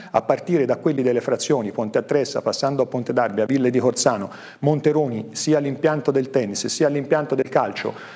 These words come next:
saranno, eh, riqualificati grazie sempre a un finanziamento sulla linea comunitaria del Por Fesr, sempre la famosa,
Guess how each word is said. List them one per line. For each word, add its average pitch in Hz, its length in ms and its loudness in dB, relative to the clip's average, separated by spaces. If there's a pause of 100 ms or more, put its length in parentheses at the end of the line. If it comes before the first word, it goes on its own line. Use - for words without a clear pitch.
saranno, 180 720 2
eh, 120 280 2
riqualificati 135 800 0
grazie 123 420 0
sempre 117 340 -4
a - 20 2
un 139 60 -2
finanziamento 139 760 -2
sulla 110 240 0
linea 120 320 2
comunitaria 117 600 0
del 110 180 0
Por 107 260 0
Fesr, 123 560 0 (220)
sempre 151 340 0
la 113 100 4
famosa, 117 520 0